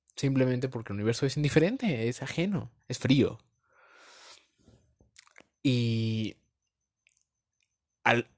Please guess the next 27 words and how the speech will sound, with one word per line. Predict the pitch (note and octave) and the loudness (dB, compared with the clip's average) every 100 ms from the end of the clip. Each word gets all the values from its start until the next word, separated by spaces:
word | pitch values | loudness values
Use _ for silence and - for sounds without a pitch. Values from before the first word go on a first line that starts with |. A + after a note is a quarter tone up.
| - | -4
nosotros | C3+ C3+ C#3+ C#3+ - | 0 0 2 0 2
oponernos, | A2+ - A2+ A2+ B2 A#2+ G#2+ A#2+ | 2 4 2 2 2 2 -2 -6
y | A#2+ | -4
creo | C3+ | -2
que | C#3+ | 2
ya | B2 | 4
había | A#2 | 4
hablado | G#2+ G#2+ G2+ | 4 4 2
de | F#2+ | 0
eso, | - F#2+ G#2 - - _ _ _ _ - _ _ _ | -2 -10 -14 -20 -20 _ _ _ _ -20 _ _ _
am, | G2+ G2 F#2 F2+ G2+ | -6 -4 -6 -8 -10
quizás | - A#2 B2 | -4 0 2
no | C#3 A#2+ | 4 4
aquí, | A#2 A2+ C#3 | 2 0 -2
<laughs> | B2+ B2 A#2 A2+ | -4 -4 -4 0
pero | F#2+ F#2+ | 0 0
con | G2 F#2 F2+ - | -4 -8 -10 -10
las | G2+ G#2 | -10 -6
personas | G2 G2+ G2+ | -4 -2 -4
que | - F#2 | -2 -2
amo, | G2+ - - - - - - - - _ _ _ _ _ _ - | -4 -8 -18 -20 -20 -20 -20 -20 -20 _ _ _ _ _ _ -8
nosotros | A#2 A#2+ C3 B2 | -4 -2 -2 0
al | G#2+ - | -2 -2
oponernos | - G#2+ A2 G#2+ A2 A#2 A2+ A2+ - | -4 -2 0 0 0 0 -2 -4 -10
a | G2 | -10
esa | G2+ A#2 | -10 -12
frialdad, | - F#2+ F2+ F#2 - | -12 -12 -10 -10 -10